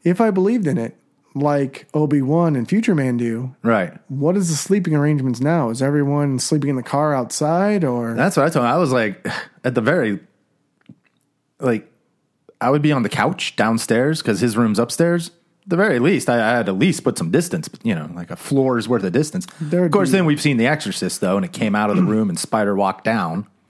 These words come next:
Speaker 1: Yeah, I'd have holy water and rosaries. And
Speaker 2: Yeah.
Speaker 1: I mean, if I truly believed in it.
Speaker 2: Yeah, wouldn't you have all the shit out?
Speaker 1: Yeah, it looked like a fucking wake where I sleep.
Speaker 2: Yeah.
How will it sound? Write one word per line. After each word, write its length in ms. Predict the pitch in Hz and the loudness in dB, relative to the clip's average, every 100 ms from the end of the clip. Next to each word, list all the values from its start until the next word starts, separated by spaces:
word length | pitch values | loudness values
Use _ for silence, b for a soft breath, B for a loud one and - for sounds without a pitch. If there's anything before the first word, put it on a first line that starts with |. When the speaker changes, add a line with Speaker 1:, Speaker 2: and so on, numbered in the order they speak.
| - | -2
Speaker 1:
Yeah, 220 | 165 165 | 0 2
I'd 160 | 160 165 | 0 0
have 160 | 156 | -2
holy 420 | - 175 175 175 | -2 0 2 2
water 680 | 165 165 165 165 165 160 151 | 2 2 2 2 2 2 0
and 160 | 131 131 | 0 0
rosaries. 880 | 165 170 170 156 160 156 151 147 131 | 2 2 2 2 2 2 2 2 2
And 80 | 147 | 2
Speaker 2:
Yeah. 240 | 190 190 139 | 2 2 0
Speaker 1:
I 40 | |
mean, 140 | 135 B _ | -2 B _
if 140 | 151 | 0
I 100 | 185 | 0
truly 400 | 180 - 233 240 | 0 0 2 2
believed 460 | 202 160 165 208 160 | 2 2 4 2 2
in 120 | 147 | 0
it. 200 | 127 120 - | 0 -4 0
Speaker 2:
Yeah, 340 | 220 185 104 | 0 0 0
wouldn't 260 | 131 160 156 | 0 2 2
you 100 | 151 | 2
have 160 | 156 151 | 2 2
all 100 | 151 | -2
the 80 | |
shit 260 | 110 - 151 | -2 0 2
out? 300 | 165 175 175 | 2 0 -2
Speaker 1:
Yeah, 200 | 175 196 | 0 2
it 60 | 156 | 2
looked 140 | 190 | 2
like 140 | 214 180 | 2 0
a 40 | |
fucking 420 | 147 196 156 139 | 0 0 2 2
wake 360 | 139 185 190 - | 2 4 2 0
where 220 | 143 110 | -2 0
I 80 | 120 | -2
sleep. 320 | 113 - 120 139 | -4 -6 -2 2
Speaker 2:
Yeah. 460 | 175 165 143 101 | 4 4 2 -2